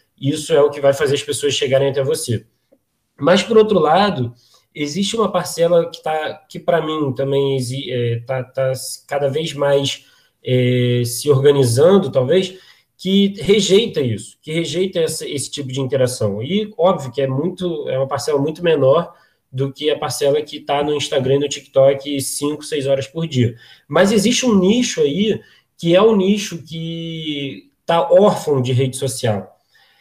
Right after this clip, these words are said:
E esse nicho, ele tá cansado da, da superficialidade, da ansiedade que essas redes causam, da disputa, da competição.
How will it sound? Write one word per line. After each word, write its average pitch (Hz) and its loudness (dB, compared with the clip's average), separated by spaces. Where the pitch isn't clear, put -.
E 156 0
esse 220 4
nicho, 190 -2
ele 175 -8
tá 196 0
cansado 196 -2
da, 160 2
da 156 -2
superficialidade, 151 0
da 143 0
ansiedade 147 -2
que 143 -6
essas 131 -6
redes 131 -4
causam, 143 0
da 147 2
disputa, 170 -2
da 147 -2
competição. 156 -2